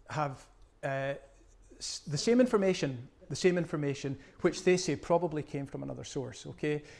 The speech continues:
So what, what people who are writing about this say, there's actually five sources here, not four, okay? But for our use, okay, it's four. We've got the four Gospels, okay? So, so there, there's five sources, but for us, four, okay, in this very early window here,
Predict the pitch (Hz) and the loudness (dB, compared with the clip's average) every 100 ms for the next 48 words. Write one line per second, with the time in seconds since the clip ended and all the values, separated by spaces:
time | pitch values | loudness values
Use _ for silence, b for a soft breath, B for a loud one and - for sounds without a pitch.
0 | B - 151 208 208 - - 220 - 214 | B -2 6 8 8 4 2 2 2 -4
1 | 196 165 156 143 135 170 190 175 147 135 | 0 -2 0 0 4 4 4 -2 -2 -4
2 | 139 - - 135 135 - B B 151 165 | -8 -8 -6 -4 -4 -6 B B 0 2
3 | 185 - 143 139 - 147 147 147 135 - | 2 -2 -6 -6 -2 0 2 2 -2 -8
4 | - - - - - 143 135 - 127 - | -20 -20 -20 -20 -10 -6 -6 -6 -12 -10
5 | 123 120 143 - 139 123 107 - 135 - | -10 -8 -8 -6 -6 -6 -8 -14 -12 -4
6 | 139 135 156 - 185 185 156 - - - | -4 -4 -4 2 4 4 2 -10 -18 -10
7 | 135 127 - - 139 127 147 156 - 175 | -6 -6 -8 -12 -12 -6 -6 -6 0 0
8 | 117 - 151 - - - 143 131 127 - | 0 -6 -8 -6 -8 -6 -6 -6 -10 -16
9 | 139 - 135 151 147 B B B B - | -18 -14 -12 -10 -10 B B B B -8
10 | 147 139 - - - - - 156 147 - | -4 -4 -6 -14 -20 -8 -2 0 0 -4
11 | - - _ _ - 147 147 147 147 - | -20 -20 _ _ -12 -6 -4 -4 -2 6
12 | 190 190 165 156 160 139 - 135 131 - | 6 6 0 2 -2 -4 -4 -4 -6 -8
13 | 123 127 - - 135 139 135 B B - | -10 -12 -12 -10 -6 -4 -6 B B -4
14 | 156 139 135 156 170 165 156 151 147 143 | -2 -2 -2 2 2 2 2 2 0 -2
15 | 127 117 139 131 | -4 -8 -10 -12